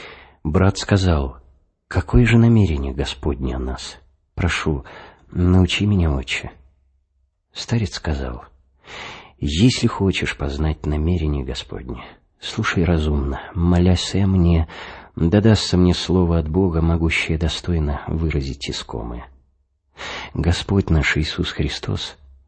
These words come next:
естеством Бог, по человеколюбию благоволивший соделаться человеком, родясь от жены,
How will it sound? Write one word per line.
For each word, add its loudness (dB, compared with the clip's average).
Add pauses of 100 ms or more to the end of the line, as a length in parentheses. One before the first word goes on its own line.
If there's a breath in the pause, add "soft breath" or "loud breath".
(160)
естеством 0
Бог, -4 (540 loud breath)
по 2
человеколюбию 4
благоволивший 2
соделаться -2
человеком, -2 (420 loud breath)
родясь 2
от -2
жены, 2